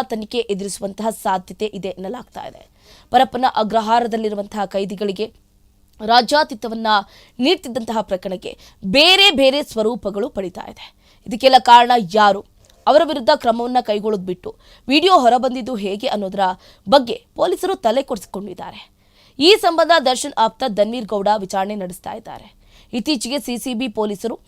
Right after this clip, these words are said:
ನಟ ಧನ್ವೀರ್ ಗೌಡ ಅವರನ್ನ ಕರೆಸಿ ವಿಚಾರಣೆಯನ್ನು ಕೂಡ ಮಾಡಿದ್ರು. ಅವರ ಮೊಬೈಲ್ ಫೋನ್ ಪರಿಶೀಲನೆ ಮಾಡಿದ್ರು. ಪರಪ್ಪನ ಅಗ್ರಹಾರ ಕಾರಾಗೃಹದ ರಾಜಾತಿಥ್ಯಕ್ಕೆ ಸಂಬಂಧಪಟ್ಟಂತೆ ಯಾವ್ದಾದ್ರೂ ವಿಡಿಯೋ ಇದೆಯಾ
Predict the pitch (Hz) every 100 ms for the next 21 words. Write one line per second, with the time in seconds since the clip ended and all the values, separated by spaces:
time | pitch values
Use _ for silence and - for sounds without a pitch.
0 | _ - _ 262 233 330 247 220 254 302
1 | 233 240 233 190 196 196 190 185 180 -
2 | - _ _ - 220 294 311 277 247 220
3 | 240 202 170 - - _ _ _ - -
4 | 302 320 240 233 349 359 277 330 330 247
5 | 226 - 285 294 247 180 - _ _ _
6 | _ - 262 302 294 285 240 226 277 240
7 | 247 254 214 214 220 214 220 220 196 -
8 | _ - 226 277 247 320 339 254 - 220
9 | 220 - 247 269 277 208 190 - 214 -
10 | - _ _ - - 269 339 339 339 247
11 | 247 269 214 170 208